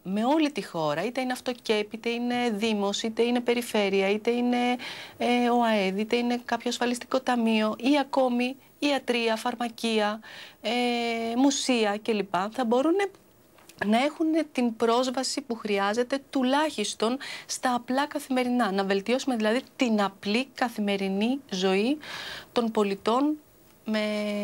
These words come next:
κόφος και βαρικοεία. Έτσι, λοιπόν, από τη μια μεριά είναι οι διερμηνείς, έχουν μια κάμερα, έχουν ένα μικρόφωνο, από την άλλη μεριά, είτε είναι στη Ρόδο, είτε είναι στη Δράμα, είτε είναι στη Θεσσαλονίκη, είτε είναι στην Κάρπαθο ο κοφός,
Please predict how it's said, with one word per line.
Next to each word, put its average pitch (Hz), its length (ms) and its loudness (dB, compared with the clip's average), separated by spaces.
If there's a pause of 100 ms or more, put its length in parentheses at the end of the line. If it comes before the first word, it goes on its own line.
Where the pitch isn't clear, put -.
(360)
κόφος 262 360 -2
και - 100 -6
βαρικοεία. 220 720 0 (1160)
Έτσι, 254 260 0
λοιπόν, 214 260 0
από 208 80 -4
τη 202 80 -4
μια 226 160 0
μεριά 202 260 0
είναι 196 120 0
οι 190 40 0
διερμηνείς, 175 640 0
έχουν 240 240 -2
μια 180 160 0
κάμερα, 359 480 0 (200)
έχουν 208 320 -4
ένα 175 200 -2
μικρόφωνο, 233 720 0
από 381 100 0
την 233 200 0
άλλη 240 200 2
μεριά, 190 540 0
είτε 214 180 -2
είναι 208 120 -2
στη 208 180 -2
Ρόδο, 196 320 2
είτε 180 160 -2
είναι 202 140 0
στη 202 180 -2
Δράμα, 185 440 0
είτε 185 180 -2
είναι 208 160 0
στη 170 920 0
Θεσσαλονίκη, 185 600 0
είτε 180 160 0
είναι 202 320 2
στην 156 640 0
Κάρπαθο 180 520 -2
ο 147 40 -2
κοφός, 175 500 -4